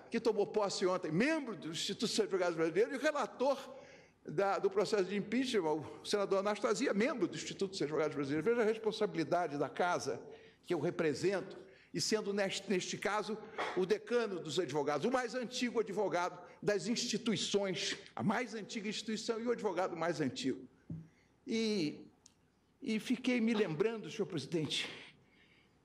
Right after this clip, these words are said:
orgulhoso do trabalho da Defensoria Pública,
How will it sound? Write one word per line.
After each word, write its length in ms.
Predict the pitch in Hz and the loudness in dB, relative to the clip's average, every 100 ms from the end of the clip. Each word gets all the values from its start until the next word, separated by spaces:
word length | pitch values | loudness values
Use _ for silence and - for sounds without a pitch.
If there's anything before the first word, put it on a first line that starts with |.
| _ - - _ - | _ -20 -20 _ -2
orgulhoso 1120 | 233 202 220 190 220 233 233 - - - - | 0 2 0 2 4 4 2 -2 -8 -8 -8
do 140 | 202 | -8
trabalho 500 | - 196 147 190 202 | -2 -2 0 -2 -2
da 60 | 180 | -4
Defensoria 600 | 156 143 165 - 143 139 | -4 -4 -4 -2 -2 -2
Pública, 680 | - 214 214 - 123 - | -2 -2 0 -2 -4 -8